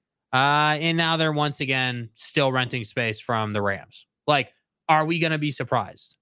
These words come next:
I'm not gonna be surprised 'cause Jim, this is who Jim has been, man. And I keep saying it. People keep calling me stupid,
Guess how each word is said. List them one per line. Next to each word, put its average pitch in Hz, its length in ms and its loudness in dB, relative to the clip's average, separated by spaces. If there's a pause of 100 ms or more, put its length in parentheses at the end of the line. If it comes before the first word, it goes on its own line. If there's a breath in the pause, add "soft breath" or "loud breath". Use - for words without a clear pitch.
I'm 160 220 4
not 202 220 0
gonna 135 140 -4
be 117 120 -6
surprised 110 580 -6 (360)
'cause 143 400 2
Jim, 165 400 0
this 185 200 0
is 233 120 -2
who 220 140 0
Jim 156 260 -2
has 185 260 0
been, 170 380 -2
man. 131 200 -4
And 175 100 -4
I 156 60 -2
keep 233 280 -4
saying 214 380 -6
it. 147 160 -6
People 208 240 0
keep 220 220 -8
calling 214 260 0
me 220 60 -2
stupid, 202 580 -2